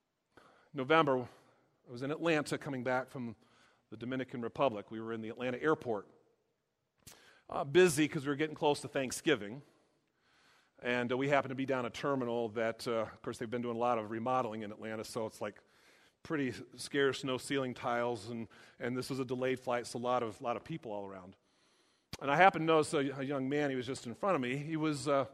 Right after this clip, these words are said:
military, dressed in his, uh, in his military, uh, attire.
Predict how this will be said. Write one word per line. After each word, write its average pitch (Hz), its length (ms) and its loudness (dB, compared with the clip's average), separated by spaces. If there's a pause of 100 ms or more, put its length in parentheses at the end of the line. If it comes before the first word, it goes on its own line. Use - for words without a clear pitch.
military, 156 480 0 (1120)
dressed 123 360 -4
in 110 100 -6
his, 110 280 -8
uh, 110 160 -2 (580)
in 107 160 -10
his 107 240 -10
military, 113 580 -4 (220)
uh, 104 260 -6 (920)
attire. 113 600 0